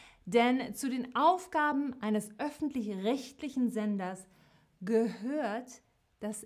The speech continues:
er verschiedene Meinungen aufzeigen soll. Verschiedene Meinungen. Objektiv bleiben.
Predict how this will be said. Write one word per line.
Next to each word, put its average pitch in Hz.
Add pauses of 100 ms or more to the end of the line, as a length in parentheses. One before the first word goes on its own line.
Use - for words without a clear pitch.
er 214 (360)
verschiedene 302
Meinungen 220
aufzeigen 180
soll. 165 (180)
Verschiedene 277 (200)
Meinungen. 202 (520)
Objektiv 254
bleiben. 160